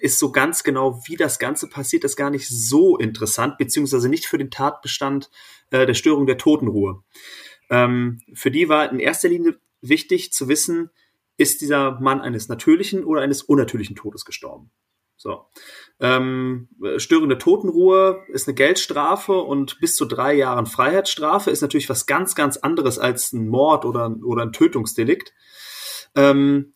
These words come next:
aber trotzdem wollen die Ermittler natürlich verstehen, was dahinter steckt, ne? Weil das letztlich ja auch dafür wichtig ist, ähm, um herauszufinden, ob der Tatverdächtige, auch ein achtunddreißigjähriger Obdachloser, ähm, ob der das überhaupt getan hat.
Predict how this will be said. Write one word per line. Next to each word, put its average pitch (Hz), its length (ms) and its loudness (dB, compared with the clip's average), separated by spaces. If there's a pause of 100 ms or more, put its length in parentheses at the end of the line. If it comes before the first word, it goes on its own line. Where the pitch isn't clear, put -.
aber 135 160 6
trotzdem 175 400 0
wollen 147 180 4
die 165 80 2
Ermittler 147 340 2
natürlich 160 300 -4
verstehen, 151 560 -2 (240)
was 147 240 0
dahinter 117 380 -2
steckt, - 400 -14 (140)
ne? 170 260 -2 (180)
Weil 127 220 0
das - 220 2
letztlich 165 320 -2
ja - 100 -4
auch 139 120 -10
dafür 143 580 0
wichtig 156 400 2
ist, - 440 0
ähm, 135 440 -2
um 131 100 0
herauszufinden, 123 800 0 (160)
ob 202 220 -2 (240)
der 123 120 2
Tatverdächtige, 117 800 0
auch 151 180 2
ein 135 80 -6
achtunddreißigjähriger 117 720 -2
Obdachloser, 127 680 -2 (440)
ähm, 123 460 0 (480)
ob - 160 0
der 156 60 6
das 135 120 2
überhaupt 123 220 -2
getan 165 320 -2
hat. - 220 -16